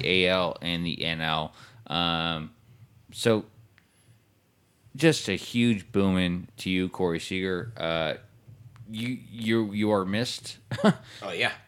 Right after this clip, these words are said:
Speaker 1: Wish you, wish we had you on the Dodgers. Wish we would have paid you some money. Uh, but glad that Chad gets to, uh, enjoy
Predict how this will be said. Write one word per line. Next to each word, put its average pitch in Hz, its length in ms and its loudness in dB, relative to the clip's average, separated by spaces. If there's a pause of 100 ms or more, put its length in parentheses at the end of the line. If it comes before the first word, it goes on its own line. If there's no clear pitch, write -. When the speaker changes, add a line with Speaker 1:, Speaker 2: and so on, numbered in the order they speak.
(220)
Speaker 1:
Wish 107 320 0
you, 101 260 8
wish 113 320 0
we 127 120 4
had 113 220 4
you 110 100 4
on 107 120 2
the 104 60 0
Dodgers. 98 460 2
Wish 110 200 2
we 117 80 0
would 110 140 4
have 95 100 -2
paid 95 240 2
you 92 100 -2
some 87 180 -6
money. 85 300 -4 (320)
Uh, 87 280 -4
but 92 260 -2
glad 104 640 4
that 95 300 -4
Chad 92 440 2
gets 87 320 -2
to, 90 360 -2
uh, 85 280 2
enjoy 90 720 2